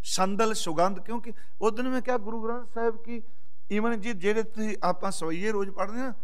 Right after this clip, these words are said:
"ਸ਼ਰਾਵਕ ਸ਼ੁੱਧ ਸਮੂਹ ਸਿਧਾਨ ਕੇ", ਇਹ ਹਿੰਦੀ 'ਚ ਨਹੀਂ,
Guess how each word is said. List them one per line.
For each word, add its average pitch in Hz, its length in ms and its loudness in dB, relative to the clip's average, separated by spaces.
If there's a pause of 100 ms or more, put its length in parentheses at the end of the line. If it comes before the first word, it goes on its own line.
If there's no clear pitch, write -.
(300)
"ਸ਼ਰਾਵਕ 175 480 2
ਸ਼ੁੱਧ 190 300 0
ਸਮੂਹ 180 340 0
ਸਿਧਾਨ 165 440 0
ਕੇ", 175 260 -2 (600)
ਇਹ 185 120 2 (100)
ਹਿੰਦੀ 165 300 0
'ਚ 170 100 -2
ਨਹੀਂ, 175 320 0